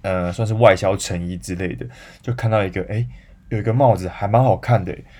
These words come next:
就觉得我自己也蛮喜欢的，我就先买个一顶试试看好了，然后就回家拍照，然后上传到虾皮上面，想说，嗯，不知道卖不卖得掉，我就用价格的差不多两三倍的价格，哎，po上去试试看。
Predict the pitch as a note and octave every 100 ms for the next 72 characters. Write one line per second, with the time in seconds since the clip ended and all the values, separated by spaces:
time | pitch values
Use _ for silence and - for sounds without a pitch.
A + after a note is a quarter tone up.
0 | - - - A#2 A2 G2+ G2+ B2+ A2 G2+
1 | A#2 - F#2 G2+ G#2 G#2 F#2+ F#2+ A2 -
2 | A#2 G#2+ F#2 - C#3+ B2+ G2+ - - B2
3 | A#2+ B2 - - A2+ - - - - G2+
4 | G2+ G2+ G2 G#2 G2+ A2 G2+ A#2+ - -
5 | - - - G#2 A2+ C3 A#2+ A2 A2+ G#2+
6 | G#2+ F#2+ A2 G2 F#2+ F2+ F2+ G#2 G2+ G#2
7 | - - - - G#2 G2 F#2+ G#2 A#2+ A2+
8 | G#2+ G#2+ F#2 G2+ F2+ - G2+ - - -
9 | - G#2 A2+ A2 G#2+ A2+ G#2+ G#2 B2 G#2
10 | F#2 F#2+ F#2 F#2 G#2 G#2 G#2 G2+ G2+ F2
11 | F2 G#2+ A2 A2+ F#2 F2+ A2+ F#2 G2+ F#2+
12 | - - - - G2+ G#2+ - B2 A#2+ B2
13 | F#2 - A#2 - - - - B2+ A#2+ A#2
14 | -